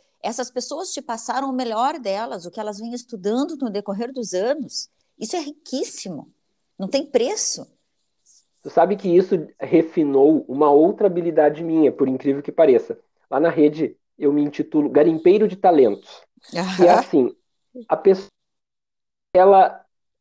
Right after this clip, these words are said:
Speaker 2: ainda não é determinada a situação. E ela não acredita que um dia ela vá ser. Eu tenho, por exemplo, um, um, um entrevistado que ele estava vivendo um momento muito difícil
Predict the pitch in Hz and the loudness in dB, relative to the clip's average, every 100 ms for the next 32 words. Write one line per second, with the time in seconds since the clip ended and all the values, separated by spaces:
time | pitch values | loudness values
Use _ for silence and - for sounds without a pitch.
0 | _ - 190 208 269 285 302 311 - 196 | _ 0 2 4 4 6 4 2 0 4
1 | 208 196 185 185 196 196 190 185 165 160 | 6 8 6 6 2 4 4 4 4 2
2 | 165 - 170 - 110 90 _ _ _ _ | 0 -2 -4 2 2 0 _ _ _ _
3 | _ 285 160 175 185 165 170 135 147 160 | _ 2 4 6 4 4 0 -4 -4 -4
4 | 151 139 113 107 135 110 95 113 117 110 | -4 -4 -4 0 4 4 2 2 2 2
5 | 131 - 87 104 - 180 190 180 147 143 | 0 -2 -4 -4 2 4 4 4 4 4
6 | 143 147 135 127 117 107 98 92 - 101 | 0 0 -6 -6 -6 -6 -10 -12 -16 -16
7 | 98 - 107 107 127 123 117 - 120 127 | -16 -18 -18 -14 -8 -8 -8 -8 0 2
8 | 135 107 _ _ _ _ _ - 156 147 | 2 -4 _ _ _ _ _ -2 4 6
9 | 156 151 147 151 151 143 156 165 151 156 | 6 4 4 2 2 2 4 6 6 4
10 | 175 175 208 220 165 - 131 - | 4 2 2 2 -4 -2 -4 0